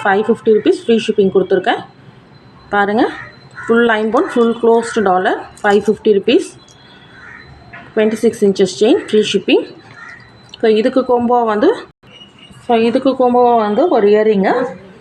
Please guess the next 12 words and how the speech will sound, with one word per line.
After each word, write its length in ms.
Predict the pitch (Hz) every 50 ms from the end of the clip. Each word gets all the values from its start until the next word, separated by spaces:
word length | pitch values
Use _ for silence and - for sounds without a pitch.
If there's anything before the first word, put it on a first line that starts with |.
| - - - - - - - - 226
இதோட 220 | 233 269 269 262 262 -
பிரைஸ் 280 | 240 240 240 254 247 - -
பார்த்தீங்கன்னா 340 | 233 202 214 220 240 247 226 220
ஆஃபரில் 320 | 220 - 240 233 233 233 -
டூ 60 | 233 214 214
ஃபிஃப்டிக்கு 360 | 208 - - - 214 220 202 214
தான் 120 | 214 208 208
இருக்கு. 220 | 190 185 - 226 254 262 220
ஆஃபரில் 320 | 208 - - 214 202 190 180
இருக்கு. 220 | 175 175 180 254 254
ரெண்டு 180 | 214 196 202 214 226
பீஸ் 160 | 214 202 -